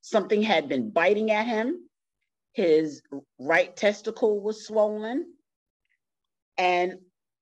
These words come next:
I filed a complaint. I mean, I had to really think about this thing. And I filed a complaint with the, the D H S Department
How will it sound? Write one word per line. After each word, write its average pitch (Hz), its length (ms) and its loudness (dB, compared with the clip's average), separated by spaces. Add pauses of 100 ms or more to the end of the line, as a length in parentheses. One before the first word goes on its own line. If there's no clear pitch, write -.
(240)
I 233 180 2
filed 214 360 0
a 196 60 -4
complaint. 196 560 -2
I 165 80 0
mean, 180 180 -4
I 196 120 0
had 220 180 0
to 180 80 -16
really 175 240 -8
think 240 220 -6
about 190 240 -4
this 160 160 -10
thing. 135 480 -4 (360)
And 151 160 2
I 185 120 0
filed 196 340 0
a 196 40 -8
complaint 190 640 -2
with 147 220 -8
the, 131 680 -2 (240)
the 120 340 -18
D 170 220 0
H 180 180 2
S 165 160 -2
Department 147 640 -6